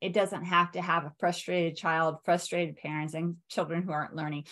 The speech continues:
As a matter of fact, part of those elements that you were just asking about is things that I put into the system to help figure this out. So we talk about learning styles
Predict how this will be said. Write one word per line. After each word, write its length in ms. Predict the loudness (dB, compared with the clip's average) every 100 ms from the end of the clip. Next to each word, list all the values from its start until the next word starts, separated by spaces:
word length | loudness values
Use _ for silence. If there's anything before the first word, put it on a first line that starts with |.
| -4 2
As 160 | 4
a 60 | 6
matter 180 | 6 6
of 80 |
fact, 340 | 6 4 0 0
part 240 | 6 6
of 60 | 6
those 180 | 2 4
elements 340 | 2 2 -2
that 100 | -2
you 80 | 0
were 80 | 0
just 240 | -2 4
asking 460 | 6 6 0 -6 2
about 280 | 4 4 2 -4 2
is 220 | 2 2
things 220 | 4 4
that 160 | 4 4
I 100 | 2
put 220 | 2 -2
into 360 | 0 -2 -2 -4
the 140 | -4
system 540 | -2 -4 -4 -4 -4 -4
to 160 | -8
help 440 | -8 2 2 2 -6 _
figure 320 | -6 -4 -6
this 260 | -4 -6 0
out. 260 | 0 0 -4 -4
So 120 | 4
we 120 | 4 6
talk 240 | 4 4
about 260 | 4 2 0
learning 380 | 0 4 4
styles 580 | 2 0 -2 -2 -8 -14